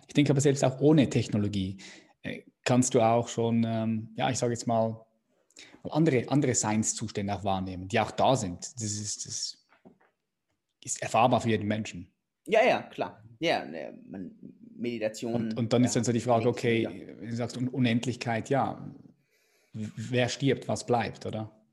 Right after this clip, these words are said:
Speaker 1: <laughs> Wenn du stirbst, so wer stirbt, was bleibt?
Speaker 2: Mhm.
Speaker 1: Ja, ähm, letzte Frage noch für dich, Julian, die stelle ich allen meinen Gästen.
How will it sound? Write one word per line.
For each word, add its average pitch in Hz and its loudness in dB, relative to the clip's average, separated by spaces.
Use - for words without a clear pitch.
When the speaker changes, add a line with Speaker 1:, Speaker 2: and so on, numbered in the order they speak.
Speaker 1:
<laughs> - -
Wenn 110 -2
du 120 0
stirbst, 98 -6
so 104 -2
wer 113 0
stirbt, 110 0
was 107 -4
bleibt? 104 -2
Speaker 2:
Mhm. 107 -14
Speaker 1:
Ja, 113 4
ähm, 123 6
letzte 139 2
Frage 127 6
noch - -2
für 117 2
dich, 127 2
Julian, 123 4
die 113 0
stelle 117 0
ich 113 0
allen 120 2
meinen 110 0
Gästen. 127 -2